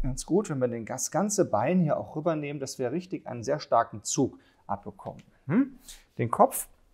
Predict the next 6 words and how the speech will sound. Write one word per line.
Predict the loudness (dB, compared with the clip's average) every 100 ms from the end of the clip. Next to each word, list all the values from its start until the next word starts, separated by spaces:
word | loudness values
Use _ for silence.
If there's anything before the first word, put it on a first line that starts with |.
| _
den | -8
kannst | -4 -4 -2
du |
liegen | 0 2 0 0
lassen | 0 0 -6 -10 _ _ _ _ _ _ _ _ _ _ _ _ _ -20 -20 0
und | 2 2